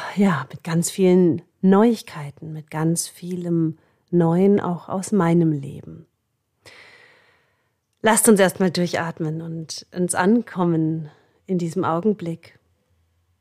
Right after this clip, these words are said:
und uns ausdehnen, uns ausweiten und, ja, wieder mal diese, ja, diese Folge dafür nutzen, um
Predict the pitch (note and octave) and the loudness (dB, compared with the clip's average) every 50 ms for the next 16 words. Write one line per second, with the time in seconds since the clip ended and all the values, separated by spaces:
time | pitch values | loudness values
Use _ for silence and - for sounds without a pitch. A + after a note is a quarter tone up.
0 | _ _ _ _ _ _ F#3+ F#3+ G3 F#3+ F#3+ F#3 F#3 F3+ - - - - _ _ | _ _ _ _ _ _ 0 2 4 4 4 2 2 -2 -6 -12 -14 -16 _ _
1 | _ _ _ _ _ _ _ _ _ _ _ _ _ _ _ G3+ G3+ F#3+ - - | _ _ _ _ _ _ _ _ _ _ _ _ _ _ _ -4 -4 -4 -2 -2
2 | - F3 F#3 G3+ G3 - - - - D#3+ D#3 D#3 D#3 D#3 D3+ D3+ D3+ D3 - - | -2 0 0 -2 -4 -6 -8 -6 -4 -2 -2 0 0 -2 -2 -4 -6 -8 -8 -10
3 | E3+ - - - - D#3 E3+ F3 F3 - - D#3+ D#3 D3 C#3 D#3 E3+ F3 E3+ _ | -10 -12 -8 -4 -2 -2 -2 -2 -2 -4 -6 -6 -6 -6 -4 -4 -4 -6 -6 _
4 | - D#3+ D3+ D3+ D3+ D3+ C#3+ - D#3 D#3+ E3+ D#3 - _ _ _ _ _ _ _ | -6 -4 -4 -2 -4 -6 -6 -6 -6 -6 -6 -6 -10 _ _ _ _ _ _ _
5 | _ _ _ _ _ _ _ _ _ _ _ _ _ _ F#3 F3 E3 E3 D3 - | _ _ _ _ _ _ _ _ _ _ _ _ _ _ -2 -2 -2 -2 -2 -4
6 | F3 E3 F3+ F3 F3 E3 D#3+ D#3+ D#3+ D#3 - E3+ E3 - - E3 D#3+ D#3 D#3 D#3+ | -2 -2 0 0 0 0 0 -2 -4 -4 -8 -10 -12 -8 -6 -6 -4 -4 -6 -8
7 | D#3+ D3+ - _ _ _ _ _ _ _ _ _ _ _ - F#3+ F3+ F3 - E3 | -10 -12 -16 _ _ _ _ _ _ _ _ _ _ _ -8 -8 -6 -6 -8 -8
8 | D#3+ - E3+ E3 - - - F3 F3 F3 F#3 G#3 G#3 G#3+ G3+ G3 G3 F#3+ F#3+ F#3 | -8 -6 -6 -8 -8 -6 -2 0 2 2 2 2 2 0 0 0 -2 -4 -6 -8
9 | F3+ - _ - F3+ E3+ - F#3 F3 F3+ F3+ F#3 F3+ - - - G#3 G3+ G3 - | -10 -14 _ -8 -8 -6 -2 -2 0 0 0 -2 -4 -6 -8 -4 -2 0 0 0
10 | - E3+ F3+ F#3 F#3 F#3 F#3 F3+ F3+ E3+ D#3 | -2 -4 -2 -2 0 0 0 -2 -4 -6 -8